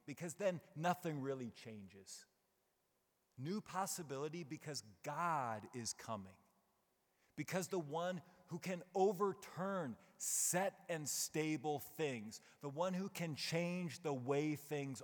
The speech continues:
are, the one who can change us is coming. That's the first reading from the book of the prophet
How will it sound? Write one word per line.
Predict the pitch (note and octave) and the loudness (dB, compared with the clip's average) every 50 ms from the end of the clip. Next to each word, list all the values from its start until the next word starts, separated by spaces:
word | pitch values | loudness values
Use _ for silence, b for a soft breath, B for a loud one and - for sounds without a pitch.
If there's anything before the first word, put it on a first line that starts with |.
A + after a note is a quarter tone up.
| - - | -2 2
are, | C3+ C3 B2 A#2 A2 G2+ F2+ B B B B | 4 6 6 4 4 0 -6 B B B B
the | - C#3+ | -6 -4
one | C#3 D#3 E3+ F3 | 0 0 0 2
who | F3 F3+ E3+ | 0 -2 -4
can | - - D3+ C#3 B2+ | -4 -4 -6 -6 -4
change | - - - F3+ F3 F3 E3 C#3+ - - - - | -6 -4 -2 -2 -2 -2 -4 -6 -8 -8 -2 2
us | F3+ F3+ D#3 B2+ A#2 - - - - - - B B B B B B B | 4 4 4 4 2 -2 -6 -6 -8 -10 -14 B B B B B B B
is | D3 C#3 A#2+ - - - | -6 -4 -4 -4 -6 -8
coming. | - - E3+ E3+ D3 A#2+ G#2+ G2 F#2+ - _ _ _ _ _ _ _ _ _ _ _ _ _ _ _ _ b b b b b | -8 -6 -4 -4 -4 -4 -6 -8 -14 -18 _ _ _ _ _ _ _ _ _ _ _ _ _ _ _ _ b b b b b
That's | - E3 G#3 G#3+ - - - - - - - - - _ _ _ | 0 2 2 4 4 2 0 0 -4 -16 -20 -20 -20 _ _ _
the | C#3 | -10
first | - - F#3 F3+ D#3 - - | -4 -2 -2 0 -2 -2 -4
reading | C#3+ D3+ D3 C3+ C3 A2 G#2 | -4 -4 -4 -2 -4 -6 -6
from | - C3 A#2 A2 G#2+ | -8 -10 -8 -8 -8
the | G#2+ G2 F#2 _ _ _ _ | -8 -10 -12 _ _ _ _
book | - D3 C#3 D3+ | -4 -2 -2 0
of | |
the | B2 A#2 | -4 -4
prophet | - - C#3+ C#3 C3+ - - B2+ | 0 4 6 6 6 4 0 -6